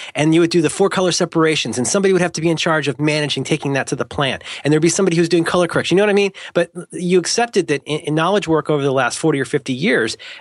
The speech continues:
there's a natural level of abstraction. There's no, there's not a machine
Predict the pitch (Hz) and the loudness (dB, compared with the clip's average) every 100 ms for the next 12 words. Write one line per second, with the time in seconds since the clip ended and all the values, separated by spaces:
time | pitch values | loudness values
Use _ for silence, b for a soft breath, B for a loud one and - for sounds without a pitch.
0 | B 147 165 165 175 226 202 143 156 151 | B 0 2 2 2 0 0 2 2 0
1 | 113 107 - 175 185 - - - B - | 0 -2 -2 -2 -2 -4 -8 -10 B -4
2 | 151 170 220 214 165 233 165 120 - - | 0 2 4 2 0 0 0 0 -2 0
3 | 196 147 98 | 0 0 -4